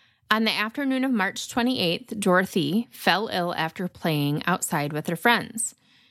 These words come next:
Mary said that Dorothy had exhausted herself jumping rope and just kind of overdid it, and it made her very sick.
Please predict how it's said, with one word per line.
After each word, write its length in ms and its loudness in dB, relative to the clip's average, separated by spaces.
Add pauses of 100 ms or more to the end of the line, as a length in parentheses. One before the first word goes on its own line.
(240)
Mary 340 6
said 280 2
that 120 2
Dorothy 580 2
had 220 2
exhausted 640 2
herself 460 2
jumping 400 2
rope 420 0 (380)
and 140 6
just 160 -2
kind 220 2
of 220 0
overdid 500 6
it, 180 6
and 120 2
it 60 -2
made 220 2
her 140 2
very 320 2
sick. 360 -2